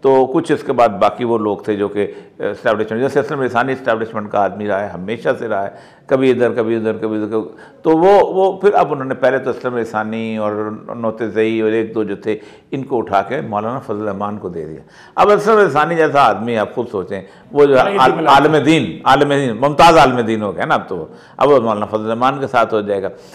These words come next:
Speaker 1: फिर ये जहूर बुलेदी वगैरह, ये बाप के लोग थे, इसको उन्होंने पीपल्स पार्टी में
Speaker 2: पीपल्स
Speaker 1: दे
Speaker 2: पार्टी से जोड़ दिया।
Speaker 1: अब वो चाहते ये हैं कि वहाँ पर कुछ एक दो पार्ट,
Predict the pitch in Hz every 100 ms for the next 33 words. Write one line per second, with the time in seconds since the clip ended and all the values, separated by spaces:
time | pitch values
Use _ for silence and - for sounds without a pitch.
0 | - 175 180 151 156 151 139 139 143 135
1 | 123 123 127 110 110 113 - 113 110 107
2 | - - - 104 101 104 117 107 98 90
3 | 85 95 95 92 92 - - - 233 262
4 | 247 220 175 196 196 143 117 117 113 113
5 | 104 104 117 110 107 - 104 - - -
6 | 107 117 107 107